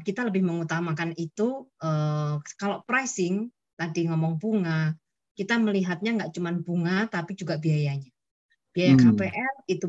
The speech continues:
Speaker 1: pun menjadi bagian dari yang kita pikirkan gitu. Selain orang saat beli rumah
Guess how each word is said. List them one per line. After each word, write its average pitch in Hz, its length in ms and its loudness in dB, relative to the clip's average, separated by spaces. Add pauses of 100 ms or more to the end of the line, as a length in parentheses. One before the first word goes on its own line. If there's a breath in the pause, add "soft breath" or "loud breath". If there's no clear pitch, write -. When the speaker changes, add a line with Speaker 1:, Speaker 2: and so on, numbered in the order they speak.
Speaker 1:
pun 269 400 -2
menjadi 170 480 0
bagian 165 400 0
dari 160 320 0
yang 160 160 -2
kita 190 240 -6
pikirkan 180 560 -2
gitu. 143 160 -6
Selain 170 480 -4 (400)
orang 220 240 2
saat 175 240 -4
beli 175 320 2
rumah 175 240 0